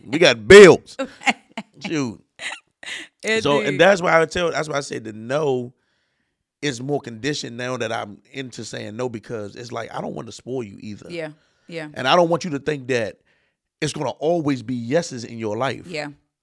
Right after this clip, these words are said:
Speaker 2: absolutely.
Speaker 1: Because you're gonna get some no's.
Speaker 2: Oh, yeah.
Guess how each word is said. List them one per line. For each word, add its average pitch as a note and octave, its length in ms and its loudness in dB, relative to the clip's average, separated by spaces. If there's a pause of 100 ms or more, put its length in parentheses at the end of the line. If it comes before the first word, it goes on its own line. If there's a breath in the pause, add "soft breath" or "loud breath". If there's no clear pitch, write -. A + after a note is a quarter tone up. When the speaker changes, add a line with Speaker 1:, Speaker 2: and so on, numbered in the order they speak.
(100)
Speaker 2:
absolutely. D#3+ 320 -10
Speaker 1:
Because B2+ 280 -2
you're F#2 360 -4
gonna - 220 -4
get G3+ 140 -4
some F3 220 -6
no's. A#2 560 -4 (440)
Speaker 2:
Oh, E3 200 -12
yeah. D#3 260 -14